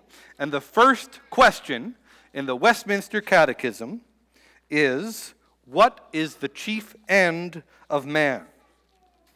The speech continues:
To put it in plain words, why are we here? What's our purpose? The answer the Westminster Catechism gives is to glorify God and enjoy him forever. It's a beautiful answer to that question.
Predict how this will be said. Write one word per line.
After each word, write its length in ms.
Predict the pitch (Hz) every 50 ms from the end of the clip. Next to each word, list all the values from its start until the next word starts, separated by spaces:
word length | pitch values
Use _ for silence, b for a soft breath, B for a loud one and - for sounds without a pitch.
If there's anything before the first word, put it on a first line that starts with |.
| _ _ _ -
To 80 | 147
put 140 | - 170 165
it 100 | 165 151
in 80 | 147 143
plain 340 | - 175 190 190 190 185 175
words, 460 | 160 151 151 165 190 196 - - b b b b b b
why 240 | 127 147 180 202
are 100 | 202 196
we 140 | 185 185 175
here? 260 | 131 147 131 - - - _ _ _ _ _ _ _ _ _ b b b b b b b b b
What's 200 | - 175 185 -
our 120 | 208 190 175
purpose? 720 | - - 156 131 - - 87 - - - - - - - _ _ _ _ _ _ _ _ _ _ _ _ _ _ _ _ _ _
The 80 | - 143
answer 260 | 143 147 143 - 143
the 60 | 135
Westminster 480 | 127 139 131 - - 180 160 - - -
Catechism 640 | - 208 233 226 202 185 - 156 135 127 120 110
gives 400 | 110 120 120 123 131 - - -
is 640 | - 143 139 139 135 135 123 120 113 - - - b b b b b b b b b b
to 120 | - 135
glorify 680 | 110 - 131 135 165 185 196 202 202 190 - 190 180 170
God 360 | - 151 147 151 151 156 156
and 180 | 151 131 123
enjoy 400 | 120 120 120 113 135 139 151 147
him 220 | 131 131 139 127 120
forever. 540 | - - 123 117 104 98 90 85 - - - _ _ _ _ _ _ _ _ _ _ _ _ _
It's 100 | _ -
a 40 | 135
beautiful 380 | 139 165 190 190 - - 156
answer 380 | 147 139 135 127 - - 92 - _ _ _ -
to 100 | - 120
that 120 | 113 107
question. 460 | - - - 107 - - - - 92